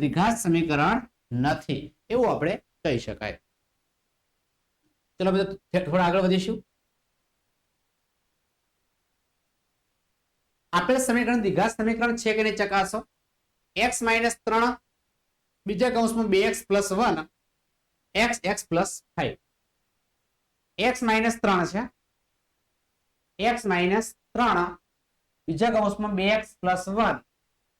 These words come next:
કૌંસમાં x, x પ્લસ વન. વ્યવસ્થિત બધું ધ્યાનપૂર્વક સાદુરૂપ તમે આપશો એટલે તમને જવાબ મળશે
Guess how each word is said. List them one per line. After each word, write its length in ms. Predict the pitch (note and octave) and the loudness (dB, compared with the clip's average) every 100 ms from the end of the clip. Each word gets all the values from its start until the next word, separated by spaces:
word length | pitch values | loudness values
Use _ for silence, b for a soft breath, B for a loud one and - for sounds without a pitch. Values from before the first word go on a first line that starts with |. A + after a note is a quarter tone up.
| _ _ - | _ _ -2
કૌંસમાં 420 | F#3 F#3 G#3+ G3 F3+ A3+ | 0 0 0 -2 0 -2
x, 40 | A3+ - G3+ | -2 -2 -4
x 20 | - - | -4 -4
પ્લસ 180 | F3 - | -4 -4
વન. 140 | E3+ G3 | -2 0
વ્યવસ્થિત 440 | A#3 B3+ - B3 | 2 0 0 -2
બધું 200 | A#3+ A#3+ - - | 0 0 -2 -4
ધ્યાનપૂર્વક 560 | C#3+ E3 A#3 A#3 A3 A3 | 0 2 0 0 2 0
સાદુરૂપ 400 | - F3+ G#3 A3 - | -2 0 0 0 0
તમે 160 | G#3+ | 0
આપશો 360 | G3+ - - A#3 - - _ G#3 | 0 -2 -2 0 0 -6 _ -4
એટલે 60 | G#3 | 0
તમને 180 | G3+ F#3 | 0 2
જવાબ 200 | F3+ G3+ | 2 2
મળશે 260 | G3+ G3+ G#3 | 0 0 0